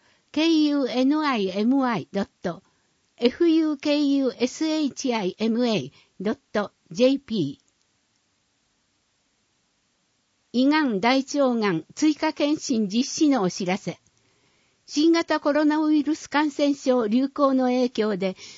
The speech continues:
検診を受ける機会を逃した方にご案内です。がん検診を二日限定で実施します。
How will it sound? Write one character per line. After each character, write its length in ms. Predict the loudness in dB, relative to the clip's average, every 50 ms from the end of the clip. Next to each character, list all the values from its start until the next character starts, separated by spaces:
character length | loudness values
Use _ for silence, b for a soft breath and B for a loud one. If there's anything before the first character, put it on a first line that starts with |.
| B B B B
検 260 | 0 2 2 2 2
診 260 | 2 2 2 2 2
を 80 | 2 0
受 180 | 0 0 0
け 40 | 0
る 120 | 0 0 -4
機 160 | -6 -12 -6
会 280 | -2 0 0 2 2
を 60 | 2 2
逃 280 | 2 0 0 -2 -4 -4
し 80 | -4
た 120 | -6 -6 -4
方 240 | -4 -4 -4 -2
に 160 | 0 0 -2 0
ご 140 | 0 0
案 220 | 0 2 0 0 0
内 240 | 0 2 0 0 0
で 140 | -2 -4
す。 240 | -4 -6 -18 -20 _ _ _ _ _ _ _ _ _ _ _ _ _ _ _ _ _ -4
が 160 | 0 0 2 2
ん 100 | 2 -2
検 260 | -2 -2 -2 -2 -2
診 400 | -2 -2 -2 0 0 0 0 0
を 120 | -2 -4 -8
二 260 | -14 -14 -14 -14 -6
日 160 | -2 -2 -2
限 240 | 0 0 0 0 0
定 260 | 0 2 2 2 2
で 160 | 2 0 -4 -2
実 180 | -2 -2 -2
施 200 | -2 -4 -6 -6 -4
し 160 | -2 -2 -2
ま 100 | -2 -2
す。 180 | -4 -8 -20